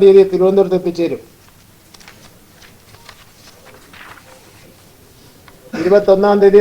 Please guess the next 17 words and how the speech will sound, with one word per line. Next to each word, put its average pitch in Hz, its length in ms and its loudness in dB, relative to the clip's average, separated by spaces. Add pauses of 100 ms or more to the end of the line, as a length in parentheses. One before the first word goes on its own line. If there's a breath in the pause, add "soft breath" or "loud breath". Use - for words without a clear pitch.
നഗരത്തിലെ 190 520 0
വിവിധ 190 260 0
സ്കൂളുകൾ 190 380 0 (140)
സ്വീകരണം 190 400 -2
ഏറ്റുവാങ്ങി 190 460 0 (1400)
പട്ടം 196 320 -2 (140)
ഗേൾസ് 196 340 0
സ്കൂൾ 190 220 0 (140)
ട്രോഫി 185 380 2
ഘോഷയാത്രയായി, 190 680 0 (520)
യുമായി 185 360 0
ചേർന്ന് 185 340 0 (960)
ഉദ്ഘാടന 190 420 0
വേദിയായ 185 360 2 (160)
യൂണിവേഴ്സിറ്റി 185 380 -6
സ്റ്റേഡിയത്തിൽ 180 440 -4
എത്തിച്ചേരും. 160 420 -10